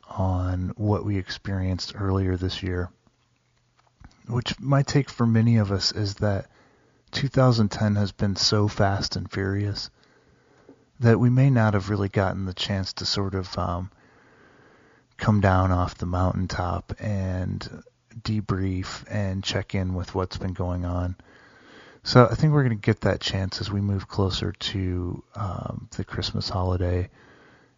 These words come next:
and the solstice, even though things continue to be extremely intense. And this is my one plug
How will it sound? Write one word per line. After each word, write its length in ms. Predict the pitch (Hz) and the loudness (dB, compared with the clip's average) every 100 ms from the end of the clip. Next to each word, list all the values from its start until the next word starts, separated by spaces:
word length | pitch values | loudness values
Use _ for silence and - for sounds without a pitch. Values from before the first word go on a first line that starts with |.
| _ - | _ -6
and 320 | 104 98 92 | -2 0 0
the 60 | 92 | -2
solstice, 540 | - 95 95 - - | -2 -2 -4 -6 -4
even 220 | 123 127 | 0 4
though 140 | 120 107 | 6 6
things 260 | - 104 | 2 -2
continue 460 | - 101 - 101 98 | -2 -6 -4 -2 -2
to 80 | 92 | -2
be 280 | 95 98 - | -4 -6 -6
extremely 640 | - - - 104 101 98 | -8 -8 -2 0 2 2
intense. 640 | 92 - 92 92 - - - _ | 0 -2 -4 -4 -6 -10 -12 _
And 420 | 104 98 92 92 92 _ _ _ - - - - | -4 0 0 -2 -6 _ _ _ -20 -20 -20 -12
this 120 | - 120 | -4 2
is 60 | |
my 160 | 120 104 | 8 8
one 300 | 101 110 107 | 8 6 6
plug 500 | - 107 104 98 | 4 6 4 2